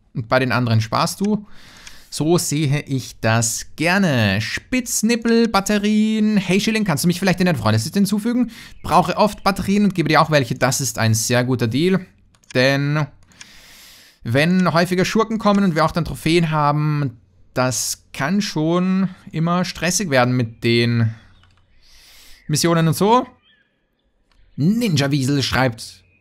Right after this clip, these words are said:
"Unwichtig. Hey Daniel, könntest du mal ein Video im Dialekt machen? Wenn du einen hast, würde mich freuen. Ich kann mich natürlich so verstellen und Babos,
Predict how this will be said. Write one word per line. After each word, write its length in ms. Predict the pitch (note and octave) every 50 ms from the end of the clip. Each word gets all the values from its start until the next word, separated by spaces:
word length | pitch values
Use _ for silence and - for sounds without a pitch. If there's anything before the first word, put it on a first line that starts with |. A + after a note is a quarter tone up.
| _ _ -
"Unwichtig. 1600 | B3 C4 A3+ E3 A2 F#2 E2+ F2 E2+ - - _ _ _ _ - _ - _ _ - A2+ A2 G#2+ G2+ G#2 - G#2+ G2+ F#2 - - - - - - - _ -
Hey 120 | B3+ B3
Daniel, 500 | - F#3 F#3+ F#3+ F#3+ F#3+ F#3+ F#3+ F#3+ F#3+
könntest 440 | - - F3 F3+ F#3 G3 F#3 - -
du 60 | E3
mal 280 | D3+ C#3 C3+ C#3 C#3 -
ein 280 | B2+ B2 B2 A#2 A2+
Video 240 | B2 B2 C#3 C3+ C3
im 340 | - - F#3 G#3 G#3+ A3 G#3
Dialekt 400 | G3+ G3 F#3+ F#3+ G3+ G3+ - -
machen? 400 | F3 F3 E3+ - - F#3 E3+ C#3
Wenn 140 | C#3+ D3+ D3
du 80 | D3+
einen 320 | - C3 C3 C3 B2+ B2 A#2
hast, 260 | B2+ B2 - - C3
würde 140 | C3 C3+ C#3
mich 160 | B2+ A2+ -
freuen. 680 | - - - A#2+ C#3+ D#3+ D#3 C3+ A2+ G2 F#2 F#2 - - - - - - - _ _ _ -
Ich 140 | C#3+ -
kann 120 | - E3+ F3+
mich 80 | E3+
natürlich 340 | F3 F3 F3+ A3+ A#3 A3+ -
so 120 | - D#3+ C3
verstellen 720 | - C#3 B2+ A#2 - - C3+ C#3+ F3+ F#3+ F#3 D#3 C3 B2
und 840 | - - A#2 A#2+ A#2+ A#2+ A#2 A#2 A#2+ A#2 A2+ A2+ - - - - - -
Babos, 1080 | G#2+ G#2+ A2 B2+ E3 F#3 F#3+ G3 G3+ G3+ G3+ G3+ G#3 G#3 - - - - - -